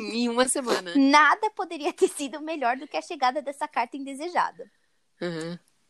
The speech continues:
Speaker 2: E aí eles vão lá, vão viajar, o tio Walter tá dirigindo, tipo,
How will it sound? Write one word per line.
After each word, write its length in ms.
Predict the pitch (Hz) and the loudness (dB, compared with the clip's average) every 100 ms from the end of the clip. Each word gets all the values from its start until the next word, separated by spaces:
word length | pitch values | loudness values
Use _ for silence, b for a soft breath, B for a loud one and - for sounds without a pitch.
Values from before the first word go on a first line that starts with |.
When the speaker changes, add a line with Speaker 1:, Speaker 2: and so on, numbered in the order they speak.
| _ _ _ 247 | _ _ _ 0
Speaker 2:
E 120 | 240 | 4
aí 240 | 262 269 | 6 4
eles 360 | 285 339 381 277 | 0 0 0 4
vão 380 | 294 294 339 294 | 6 8 6 4
lá, 380 | 254 262 320 | 4 4 2
vão 200 | 302 269 | 0 -6
viajar, 560 | 269 254 240 226 208 262 | -4 -2 0 4 4 4
o 60 | 269 | 0
tio 180 | 277 | -6
Walter 360 | 247 226 - 240 | 0 0 0 -6
tá 340 | - 262 285 | 2 4 4
dirigindo, 760 | 247 226 254 247 214 240 247 226 | 0 -6 -12 -12 -10 -8 -6 -8
tipo, 680 | - - 190 175 170 - | -10 -6 -6 -6 -8 -8